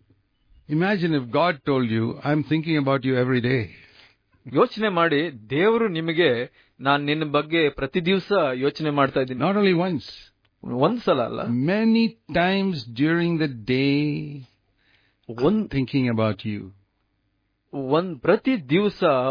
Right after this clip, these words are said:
Speaker 2: ಬಹಳ ಸಲ ನಿನ್ನ ಬಗ್ಗೆ ನಾನು ಯೋಚನೆ ಮಾಡ್ತಾ ಇದ್ದೀನಿ ಅಂತ ಹೇಳಿದ್ರೆ,
Speaker 1: We can't understand that because as human beings, we cannot think of millions of people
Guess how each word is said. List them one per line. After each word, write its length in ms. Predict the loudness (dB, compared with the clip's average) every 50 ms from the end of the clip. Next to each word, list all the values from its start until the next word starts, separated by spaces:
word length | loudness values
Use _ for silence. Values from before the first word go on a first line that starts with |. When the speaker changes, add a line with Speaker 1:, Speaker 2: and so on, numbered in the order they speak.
| -4 -4 -10 -14 -4
Speaker 2:
ಬಹಳ 400 | -4 -4 -4 0 0 2 2 2
ಸಲ 440 | 2 2 0 2 2 2 2 2 0
ನಿನ್ನ 260 | -2 -2 -2 -2 -2
ಬಗ್ಗೆ 560 | 0 2 2 0 2 2 2 2 0 -2 -4 _ _ _ _ _
ನಾನು 200 | -2 -2 0 2
ಯೋಚನೆ 360 | 4 4 4 2 2 -4 -4 -2
ಮಾಡ್ತಾ 360 | 0 0 0 0 2 2 2
ಇದ್ದೀನಿ 300 | 2 2 0 -2 -2 -2
ಅಂತ 140 | -2 -2 -2
ಹೇಳಿದ್ರೆ, 380 | -2 0 0 0 0 -2 -6
Speaker 1:
We 280 | -4 -4 -2 0 0 0
can't 280 | 0 0 0 0 0 -2
understand 680 | -2 -2 0 0 2 0 -2 -2 -2 0 2 2 2
that 300 | 2 0 0 -2 -4 -4
because 280 | -4 0 2 2 2 2 0
as 100 | -4 -4 0 0 2
human 200 | 2 2 0 0 0
beings, 260 | 2 2 2 0 0
we 100 | -2 -2 -2 0
cannot 240 | 0 0 -2 -2
think 180 | 0 0 2 2
of 100 | 2 0 0 -2 -10 _ _ -6 -2 0
millions 280 | 4 4 4 4 4 2
of 80 | 0 -2 0 -2
people 260 | -2 0 2 0 0